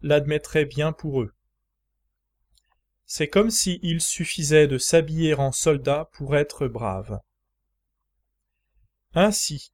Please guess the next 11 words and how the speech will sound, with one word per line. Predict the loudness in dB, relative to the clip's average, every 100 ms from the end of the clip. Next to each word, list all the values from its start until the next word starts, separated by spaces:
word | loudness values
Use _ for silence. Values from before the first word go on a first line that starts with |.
| -8
il | -2
ne | 0
suffit | 0 -2 -6 -4
pas | 4 4
de | 4
s'habiller | 0 2 0 0 0 0
en | 0 -2
romancier | -2 -2 -4 -6 -4 -4 -2
et | -2
en | -2
pathéticien | 2 2 4 -2 -4 -6 -4 -6